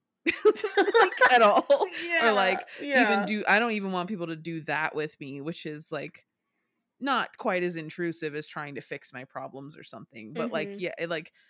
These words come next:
Speaker 1: similarly, I will take on an emotional burden for anyone, but I don't want anyone taking on an emotional burden for me.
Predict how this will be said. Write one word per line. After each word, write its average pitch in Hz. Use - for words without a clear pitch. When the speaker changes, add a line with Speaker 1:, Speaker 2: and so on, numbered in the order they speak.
Speaker 1:
similarly, 165
I 175
will 190
take 170
on 151
an 151
emotional 147
burden 135
for -
anyone, 139
but -
I 160
don't 151
want 139
anyone 156
taking -
on 60
an 71
emotional -
burden -
for -
me. 185